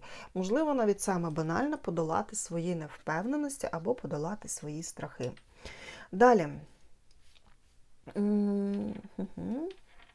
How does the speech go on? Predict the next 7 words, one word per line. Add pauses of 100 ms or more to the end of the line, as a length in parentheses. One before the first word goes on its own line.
(1400)
Е,
на (1500)
здоров'ї (200)
перевернутий
лицар
жезлів. (560)
А,